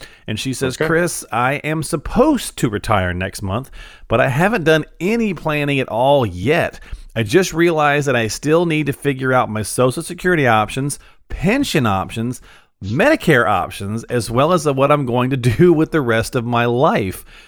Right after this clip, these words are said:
Speaker 1: Should I push my retirement date back until I figure some of this stuff out?" Wow.
Speaker 2: Perhaps. Yeah, I, I don't know how etched in stone Hannah's retirement date is.
Speaker 1: Okay.
Speaker 2: Uh, but I would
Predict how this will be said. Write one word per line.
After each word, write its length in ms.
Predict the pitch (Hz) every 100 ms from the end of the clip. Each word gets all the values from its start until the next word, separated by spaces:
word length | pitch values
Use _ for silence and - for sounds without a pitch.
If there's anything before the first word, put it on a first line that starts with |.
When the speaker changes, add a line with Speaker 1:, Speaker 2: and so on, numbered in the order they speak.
| - -
Speaker 1:
Should 200 | - 131
I 100 | 113
push 280 | - 190
my 120 | 185 190
retirement 640 | 190 - 160 147 - -
date 260 | 120 123 107
back 300 | 110 110 113
until 260 | 110 113
I 80 | 101
figure 400 | 98 117 117 117
some 220 | - 117
of 80 | 104
this 160 | 98 -
stuff 320 | - 92 95
out?" 260 | 87 -
Wow. 600 | 92 104 110 123 78 78 - - _ _ _
Speaker 2:
Perhaps. 680 | - 120 131 135 73 - -
Yeah, 140 | 110
I, 320 | 98 110 110 117
I 20 |
don't 220 | 127 127
know 180 | 113 104
how 720 | - 110 110 113 110 110 117 -
etched 340 | 113 - -
in 120 | -
stone 520 | 139 - - 107 117 110
Hannah's 480 | 101 101 101 92
retirement 680 | 98 92 - 95 92 90 85
date 300 | 87 85 85
is. 500 | - 113 143 151 110
Speaker 1:
Okay. 180 | 110 139 - - - _
Speaker 2:
Uh, 340 | 92 92 95 92
but 280 | 90 98 95 98
I 140 | 101 104
would 320 | 104 98